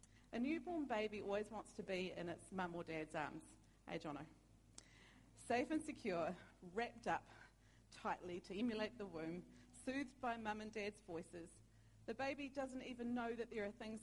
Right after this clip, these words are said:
to be fearful of at this point. Mum has always been the baby's home and place of safety. So when a baby is with its parents, then its source of protection is a constant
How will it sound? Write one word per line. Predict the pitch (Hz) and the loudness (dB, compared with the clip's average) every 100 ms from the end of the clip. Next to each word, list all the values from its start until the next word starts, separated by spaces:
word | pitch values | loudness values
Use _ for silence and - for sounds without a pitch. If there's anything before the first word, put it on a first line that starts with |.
| - | -6
to | |
be | 214 214 190 - | -4 -4 -4 -2
fearful | 202 190 180 | -2 0 -2
of | 156 139 | -2 -2
at | - | -4
this | 175 175 - | -4 -6 -6
point. | 185 156 - - - - - - - - - - - | -4 -4 -6 -14 -20 -20 -20 -20 -20 -20 -20 -20 -6
Mum | 214 233 285 | 2 2 2
has | 294 254 | 0 -2
always | 240 240 240 | 0 0 0
been | 233 214 | -2 -4
the | 208 | 0
baby's | 196 185 196 - | 2 2 -2 -2
home | 175 156 226 - - - - - - - - - | -2 0 -4 -8 -16 -20 -20 -20 -20 -20 -20 -8
and | 196 - | -8 -4
place | 226 202 196 - | 0 0 -2 -10
of | 180 - | -10 -2
safety. | 175 180 - 151 - - - - - - - - - - - | -2 -2 -10 -10 -12 -18 -20 -20 -20 -20 -20 -20 -20 -20 -2
So | |
when | 277 285 | 2 2
a | |
baby | 269 302 330 320 | 2 2 0 -4
is | 302 | -4
with | 294 | -2
its | 285 - - - | -2 -4 -6 0
parents, | 381 190 165 - - - - - | 2 2 -2 -8 -18 -20 -8 -2
then | 220 | -2
its | 233 - | -4 -6
source | 285 285 | -4 -4
of | 294 - | -6 -4
protection | 262 - 240 - 226 214 | -6 -4 -8 -6 -6 -4
is | 202 | -4
a | 190 - - | -6 -10 -8
constant | 214 - - 160 - | -8 -8 -8 -8 -8